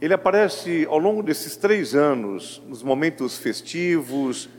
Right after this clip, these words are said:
nos momentos litúrgicos mais fortes, mas, sobretudo, neste, eh, neste ano, porque o evangelho de São Marcos, ele é o menor de todos os evangelhos. Tem apenas,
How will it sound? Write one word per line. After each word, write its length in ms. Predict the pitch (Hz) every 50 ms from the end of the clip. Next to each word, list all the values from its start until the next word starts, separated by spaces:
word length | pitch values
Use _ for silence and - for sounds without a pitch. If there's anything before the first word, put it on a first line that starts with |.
| - - - - - - - -
nos 140 | - 131 120
momentos 640 | 139 147 143 151 160 151 156 - 135 127 123 113 -
litúrgicos 720 | - 143 139 - - - 175 175 160 120 - - 123 110
mais 260 | 117 139 139 131 117
fortes, 880 | - - - - 139 147 156 160 156 147 151 - 139 131 117 110 - - - - - - - - - - - -
mas, 120 | 196 180
sobretudo, 760 | - 240 208 214 202 208 247 262 262 214 180 165 127 98 - - - - - - - - - - - - - - - - - -
neste, 720 | 135 160 202 220 - - - - 165 156 139 117 101 - - - - - - - - - - - - - - -
eh, 240 | - - - 107 -
neste 360 | - 160 190 196 - - -
ano, 320 | 175 170 170 170 190 202 - - - - - - - - - - _ _ _ -
porque 240 | 185 165 - 208
o 20 | 208
evangelho 380 | 185 202 196 180 233 240 226
de 120 | 214 165 151
São 220 | - - 143 123
Marcos, 800 | 117 120 156 185 196 175 - - - 110 104 98 95 - - - - - - - - - -
ele 480 | 160 165 190 202 190 202 202 208 214 -
é 80 | -
o 60 | 160
menor 500 | 165 175 165 151 143 151 165 180 175 - - - - - - - - - - -
de 80 | 143
todos 300 | 147 - 233 233 190 156
os 60 | 120 139
evangelhos. 920 | 135 113 120 113 104 90 104 104 104 101 95 87 87 87 - - - - - - - - - - _ _ _ _ - _ _ _ _
Tem 100 | _ 143
apenas, 720 | 135 127 131 - 160 170 180 170 151 131 113 101 - -